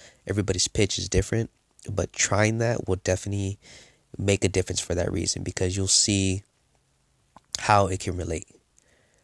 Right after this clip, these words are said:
Definitely those will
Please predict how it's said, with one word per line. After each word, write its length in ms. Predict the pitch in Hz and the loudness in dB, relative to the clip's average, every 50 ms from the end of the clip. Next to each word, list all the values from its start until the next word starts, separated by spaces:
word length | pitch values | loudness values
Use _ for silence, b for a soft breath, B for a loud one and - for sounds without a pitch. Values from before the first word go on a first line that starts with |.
| b b b _ _ _ _ _ _ _ _ _ - _ _ _ _ _ _ _ _ - _ _ _ _ _ _ _ _ _ _ _ _ _ _ - - - - _ _ _ _ _ _ _ _ _ - b b b b b b b b b b b b b b b b b b b _ _ _ _ - - - | b b b _ _ _ _ _ _ _ _ _ -20 _ _ _ _ _ _ _ _ -20 _ _ _ _ _ _ _ _ _ _ _ _ _ _ -12 -12 -12 -14 _ _ _ _ _ _ _ _ _ -20 b b b b b b b b b b b b b b b b b b b _ _ _ _ -16 2 6
Definitely 400 | 123 120 - - 147 143 135 123 | 6 6 6 6 4 6 6 8
those 360 | 110 107 107 110 117 113 110 | 8 8 8 8 8 6 6
will 360 | 104 101 98 98 95 95 - | 4 6 6 6 6 4 0